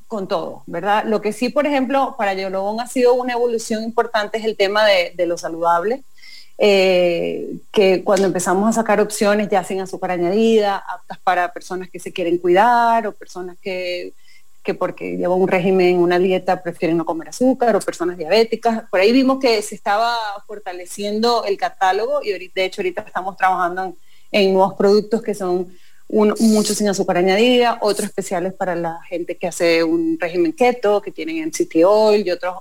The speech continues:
y otros agregados que le dan valor para esos nichos. Y, pero siempre, siempre, siempre manteniendo la esencia, ¿verdad?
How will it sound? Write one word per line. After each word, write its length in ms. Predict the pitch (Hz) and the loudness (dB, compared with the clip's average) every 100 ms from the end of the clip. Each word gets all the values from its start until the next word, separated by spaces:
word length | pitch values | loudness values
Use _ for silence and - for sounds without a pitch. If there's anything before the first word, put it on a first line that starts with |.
| - | -8
y 120 | 175 | -6
otros 400 | 170 202 196 - - | -6 -6 -10 -12 -4
agregados 600 | 202 180 180 180 190 214 | -2 0 2 4 2 2
que 120 | 202 | -2
le 120 | 170 170 | -2 -2
dan 180 | 175 | -2
valor 540 | 190 196 202 202 214 214 | 2 2 2 0 -2 -4
para 180 | 185 170 | -8 -8
esos 220 | 170 180 | -10 -10
nichos. 560 | 202 240 233 254 254 - - - - - - | -6 -6 -6 -10 -12 -20 -20 -20 -20 -20 -6
Y, 220 | 262 247 | 0 2
pero 260 | 240 240 233 | 4 4 4
siempre, 680 | 233 - 302 349 370 392 392 | 2 2 4 4 0 -6 -8
siempre, 520 | - 302 311 302 311 | -2 0 2 0 -4
siempre 540 | - 285 254 254 277 | -2 0 0 0 -2
manteniendo 560 | 240 208 190 175 180 175 | -2 -4 -2 -2 -2 -2
la 80 | 143 | -6
esencia, 500 | - 117 - 165 - - - | -10 -16 -16 -16 -18 -14 -2
¿verdad? 340 | 165 185 180 | 2 2 0